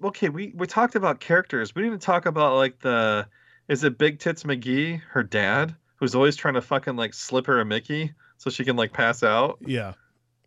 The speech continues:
Speaker 1: And his, and the dad, it's
Speaker 2: Yeah,
Speaker 1: just
Speaker 2: that,
Speaker 1: like,
Speaker 2: there's some
Speaker 1: okay.
Speaker 2: weird shit being suggested there, too.
Speaker 1: Okay, thank you.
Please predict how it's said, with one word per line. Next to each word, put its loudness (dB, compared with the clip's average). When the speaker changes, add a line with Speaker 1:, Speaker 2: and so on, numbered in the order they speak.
Speaker 1:
And 0
his, 0
and 2
the -2
dad, 2
it's -6
Speaker 2:
Yeah, 2
Speaker 1:
just 2
Speaker 2:
that, 6
Speaker 1:
like, 4
Speaker 2:
there's 4
some 2
Speaker 1:
okay. 6
Speaker 2:
weird 4
shit -2
being 0
suggested -4
there, -2
too. 0
Speaker 1:
Okay, 4
thank -6
you. -6